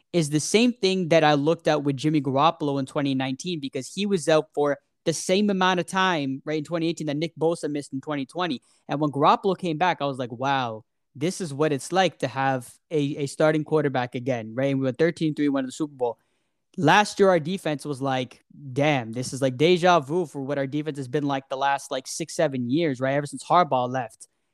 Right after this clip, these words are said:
Now, Bosa's back, and it, I hope that I get that kind of moment where I'm like, "All right, we, we're back.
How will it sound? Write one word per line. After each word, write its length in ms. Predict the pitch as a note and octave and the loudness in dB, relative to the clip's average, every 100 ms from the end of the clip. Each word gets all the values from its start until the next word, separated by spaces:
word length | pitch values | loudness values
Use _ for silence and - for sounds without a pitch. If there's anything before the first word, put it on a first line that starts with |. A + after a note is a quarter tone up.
| _ | _
Now, 880 | B2+ B2 D3+ G#3+ C4 G3+ C#3 C3+ C3+ _ _ _ _ - | -4 0 2 4 4 4 2 0 -4 _ _ _ _ -10
Bosa's 460 | C3+ G3 G#3 F#3+ | 2 4 4 0
back, 380 | B2 F#3 F3+ - | 0 2 2 0
and 120 | D3+ - | -8 -6
it, 100 | E3+ | -8
I 140 | D#3+ E3 | -6 -6
hope 400 | - F#3 G3+ - | -4 -4 -4 -4
that 100 | E3+ | -2
I 100 | D#3+ | -2
get 340 | B2 E3+ E3+ E3+ | -2 -6 -4 -4
that 280 | D3 C#3+ | -4 -6
kind 200 | - E3 | -8 -6
of 60 | D#3 | -4
moment 180 | D#3+ D3 | -4 -4
where 80 | C3+ | -4
I'm 100 | C3 | -6
like, 260 | B2 A#2 _ _ _ _ - | -8 -10 _ _ _ _ -6
"All 160 | D3+ | 0
right, 200 | D#3 C3+ | 0 0
we, 140 | C3 C#3+ - F#3+ | -4 -8 -10 -4
we're 140 | D3 | -2
back. 480 | C3+ C3 G#2+ - - | 0 -2 -4 -14 -20